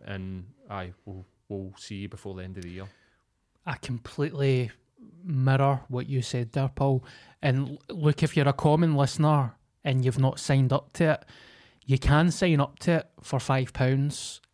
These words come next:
Speaker 2: and then cancel it. So that five pounds will get you access to it for a month, and you can watch my stand-up special at the Oran Moor, and you would be helping support,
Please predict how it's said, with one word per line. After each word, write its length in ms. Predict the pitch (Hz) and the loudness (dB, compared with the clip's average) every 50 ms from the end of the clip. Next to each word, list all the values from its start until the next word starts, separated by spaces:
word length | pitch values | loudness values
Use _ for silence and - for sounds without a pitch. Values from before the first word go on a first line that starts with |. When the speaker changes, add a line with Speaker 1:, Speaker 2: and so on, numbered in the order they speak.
| _ - | _ -4
Speaker 2:
and 160 | 139 127 127 | -2 0 0
then 160 | 127 123 123 117 | 2 0 0 0
cancel 480 | - 131 123 127 139 135 - 156 160 | 0 0 0 0 0 -2 -2 -2 -2
it. 80 | 156 - _ _ _ _ _ _ _ _ _ _ _ _ - | -2 -4 _ _ _ _ _ _ _ _ _ _ _ _ -8
So 180 | - - 131 | -4 -2 0
that 200 | 127 139 143 - - | 2 0 0 -2 -4
five 340 | - 156 139 139 135 - | -2 -2 0 0 -2 -2
pounds 400 | - 135 127 123 123 131 123 - | -2 0 0 0 0 -2 -4 -4
will 100 | - 123 | -4 -6
get 280 | 113 - 131 123 - 127 | -4 -4 -6 -6 -6 -4
you 260 | 127 131 127 123 117 - - - _ _ _ _ _ _ - | -2 -2 0 0 -2 -4 -8 -16 _ _ _ _ _ _ -4
access 600 | 127 135 143 - - - - 143 131 117 - - | -2 -2 -2 -4 -8 -8 -4 -2 -2 -2 -4 -6
to 120 | - 139 131 | -6 -6 -6
it 120 | 135 - | -6 -6
for 140 | - 135 123 | -6 -6 -4
a 80 | 120 | -2
month, 520 | 120 120 127 139 156 147 - - - - - _ - - - _ _ _ _ - | -2 -2 0 -2 -2 -4 -6 -10 -14 -16 -18 _ -20 -20 -20 _ _ _ _ -4
and 160 | 135 123 120 | -2 -2 -2
you 60 | 127 | -2
can 260 | - - 139 127 123 117 | -2 -2 -2 -2 0 0
watch 680 | 120 123 127 131 - - - - - - - - - - _ - | 0 0 0 -2 -4 -8 -12 -10 -8 -8 -8 -10 -10 -12 _ -6
my 320 | 127 123 123 123 120 117 | -4 -2 -2 -2 -2 -4
stand-up 520 | - - - 135 127 123 131 135 - - - | -6 -6 -4 -2 -2 -2 -2 -4 -6 -8 -10
special 580 | - - 143 143 139 - - 143 135 139 - _ - | -8 -6 -4 -4 -4 -4 -4 -6 -6 -6 -10 _ -12
at 240 | - 131 - - _ | -10 -10 -10 -10 _
the 260 | - 127 123 120 120 - - | -8 -8 -6 -6 -8 -8 -6
Oran 260 | 135 135 131 127 117 120 | -4 -4 -2 -2 -4 -4
Moor, 320 | 120 120 127 143 143 - _ _ _ - - - - _ _ _ _ - | -4 -4 -2 -2 -4 -4 _ _ _ -20 -20 -20 -20 _ _ _ _ -8
and 260 | 131 120 120 117 113 | -6 -4 -4 -2 -2
you 80 | 127 | -2
would 140 | 120 117 - | -4 -4 -6
be 100 | - 120 | -8 -8
helping 800 | 113 - 131 120 123 - - - 131 120 117 117 117 113 110 110 _ _ | -6 -4 -4 -2 -4 -4 -4 -4 -4 -4 -4 -4 -6 -6 -8 -10 _ _
support, 520 | - - - - - - 123 117 113 - | -10 -8 -8 -6 -4 -4 -6 -6 -6 -8